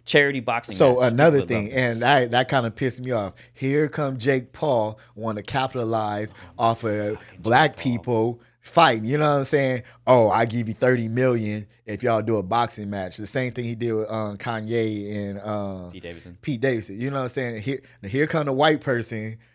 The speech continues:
Speaker 2: wanna capitalize
Speaker 1: Hey,
Speaker 2: off of
Speaker 1: hey, that's
Speaker 2: our
Speaker 1: what we're good
Speaker 2: violence.
Speaker 1: at. That's what we're good at.
Speaker 2: <laughs>
Speaker 1: We capitalize on any black issue. Come on.
Speaker 2: God
Speaker 1: We make money
Speaker 2: damn.
Speaker 1: off of this. No. I, I, I personally,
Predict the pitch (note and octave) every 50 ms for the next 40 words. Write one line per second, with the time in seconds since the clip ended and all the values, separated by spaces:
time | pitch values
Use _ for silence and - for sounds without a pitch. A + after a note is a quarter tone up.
0 | _ _ _ G#2+ A#2+ A#2+ G#2+ G2+ - D3 C#3 B2+ A2 A#2+ A2 A2+ A2+ - A#2 A2
1 | A2 A2 G#2+ - - B2 A#2 A#2 G#2+ B2 C3+ C3+ - - - - B2 B2+ C#3 C3
2 | B2+ B2+ G#2+ G2 E2+ - - - - - C3+ D#3+ - F#3+ C#3+ A#2+ A2 F#2 E2 E2
3 | - A2+ A#2+ A#2+ G#2+ G2+ F2+ E2 - - A#2+ C3 C3+ - - - C3 A#2+ A#2+ -
4 | A#2 A2 G2+ G2 F#2+ F#2 F#2 F2 E2 E2+ G#2+ F2 F#2 F#2 - _ _ _ _ _
5 | - D3+ D#3+ D#3+ C#3+ A2+ A#2+ A2+ A2 F#2 G2 F#2 F2 F#2 F#2 E2+ B2 A#2+ G#2+ F2+
6 | F2 E2+ - _ _ - - - C#3+ E3+ D3 B2+ G#2+ F2+ E2 - D#3+ D3+ C#3 B2+
7 | A2+ A2 A2+ E3 D3 A2+ F#2+ E2+ F2 F2 E2 E2+ - - G2 G2 G2 G2 F#2+ _
8 | _ _ _ _ _ _ _ - C3 C3+ - - C3 C#3 D3+ - - B2 C3+ C3+
9 | - C#3+ C3+ B2+ B2+ A#2+ G#2+ G2+